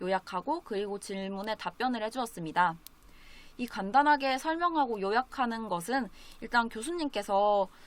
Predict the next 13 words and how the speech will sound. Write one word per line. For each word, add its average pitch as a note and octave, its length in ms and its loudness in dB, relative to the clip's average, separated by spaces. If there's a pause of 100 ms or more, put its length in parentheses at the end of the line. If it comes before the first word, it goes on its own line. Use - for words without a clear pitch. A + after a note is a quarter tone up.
(120)
생리학 D#4+ 420 4
강의 G#3 240 -6
시간에 A3 360 0
아주 F#3 280 2
자세히 A3 800 -4 (420)
강의를 A#3+ 380 -2
해주시기 C#4 340 -4
때문에 F3+ 680 -4
저 G3 180 -4
같은 - 720 -4
경우는 G#3+ 540 -2
그런 G#3 420 -2
설명보다는, A#3 880 0